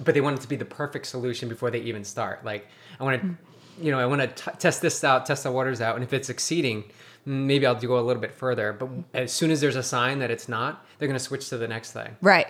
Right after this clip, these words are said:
Speaker 1: And then they're like, "Okay, well, maybe this is the solution that I can set myself up to really do the work and have success."
Speaker 2: Mm-hmm.
Speaker 1: When what, what exactly you're saying is the, the essence of it is just, like, just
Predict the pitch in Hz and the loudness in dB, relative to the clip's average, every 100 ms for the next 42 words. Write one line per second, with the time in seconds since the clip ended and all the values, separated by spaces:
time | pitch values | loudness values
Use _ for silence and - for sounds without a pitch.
0 | - - 131 135 127 120 117 143 135 110 | -6 -10 -4 -2 2 2 0 0 0 -2
1 | 113 131 131 123 131 135 117 127 120 - | 0 0 0 0 -2 -2 -6 -6 -6 -6
2 | 110 117 110 117 - 151 127 113 127 113 | -6 -4 -4 -6 -2 -2 -2 -4 -4 -2
3 | 127 - 113 107 127 127 123 117 113 107 | -2 -2 -6 -4 0 0 0 -2 -2 -4
4 | 107 120 - - - - - - _ 185 | -8 -12 -12 -14 -12 -12 -12 -20 _ 0
5 | 180 151 143 135 123 117 - _ _ _ | 2 4 4 4 2 -6 -18 _ _ _
6 | _ 123 139 - - _ 127 135 131 120 | _ -2 -2 -2 -18 _ -6 -6 -6 -10
7 | 117 139 139 131 117 135 120 107 127 - | -6 -6 -4 -6 -6 -6 -8 -8 -14 -14
8 | 131 120 123 135 143 113 117 113 110 - | -12 -6 -4 -4 -4 -4 -6 -8 -10 -10
9 | 110 123 | -10 -6